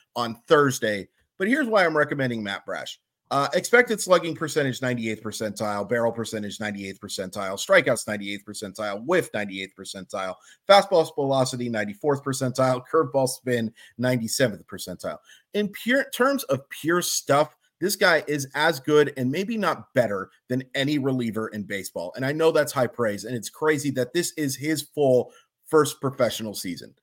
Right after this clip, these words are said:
Like, this is, he got some look last year. He w-, tried, they tried him out as a starter. It was obvious he wasn't gonna throw enough strikes in order to be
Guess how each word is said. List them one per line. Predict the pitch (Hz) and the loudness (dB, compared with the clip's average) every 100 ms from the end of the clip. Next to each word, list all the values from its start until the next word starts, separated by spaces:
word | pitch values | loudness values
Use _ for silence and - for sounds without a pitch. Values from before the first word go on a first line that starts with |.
| - | -8
Like, | 104 - | -8 -6
this | 131 151 - | -4 -4 -2
is, | 139 127 - - | -2 -2 -4 -4
he | 131 | 2
got | 147 156 | 6 6
some | 180 175 | 4 0
look | 185 185 | 0 2
last | 175 160 156 156 | 2 2 2 2
year. | 156 | 4
He | 147 | 4
w-, | 120 113 | 0 -4
tried, | - 135 135 123 | 0 2 2 -4
they | |
tried | 113 135 147 | -4 0 0
him | 147 | 0
out | 151 | -2
as | 151 | -2
a | 147 | -6
starter. | - 139 131 127 123 - _ | -2 2 2 2 -2 -6 _
It | 107 | -6
was | 113 | 2
obvious | 131 131 131 | 4 4 0
he | 139 | 0
wasn't | 127 131 127 | -2 -2 -2
gonna | 131 | -4
throw | 127 135 127 | -2 2 2
enough | 123 120 | 0 -2
strikes | - 120 113 123 | 0 0 0 -6
in | |
order | 117 113 113 | -4 -4 -6
to | 107 | -8
be | 98 123 117 107 | -4 0 -2 -4